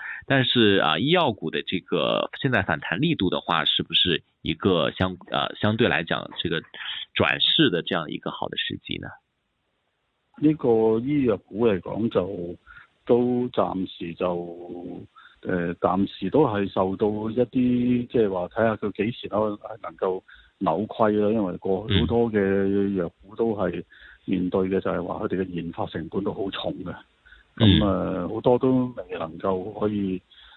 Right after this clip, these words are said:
Speaker 2: 呃，完成嘅臨床啦，咁仍然喺個研發階段。咁所以呢個都係會帶嚟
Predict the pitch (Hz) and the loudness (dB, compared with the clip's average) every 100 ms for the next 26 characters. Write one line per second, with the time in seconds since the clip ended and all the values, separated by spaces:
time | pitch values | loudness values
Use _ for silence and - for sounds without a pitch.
0 | _ 101 92 87 87 90 90 92 85 85 | _ -6 -4 -2 -4 -4 -6 -6 -8 -6
1 | 85 107 85 92 80 80 - 87 76 101 | -4 -2 0 0 -2 -4 0 0 2 0
2 | 104 104 98 82 82 87 101 104 87 80 | 0 0 0 0 -2 -2 2 2 0 -2
3 | - 92 101 101 95 92 - - - _ | 0 2 4 2 0 -6 -8 -20 -20 _
4 | - 110 120 107 117 120 95 92 110 95 | 0 2 4 4 4 2 0 0 0 0
5 | 85 87 87 95 82 | -2 -2 -2 0 -2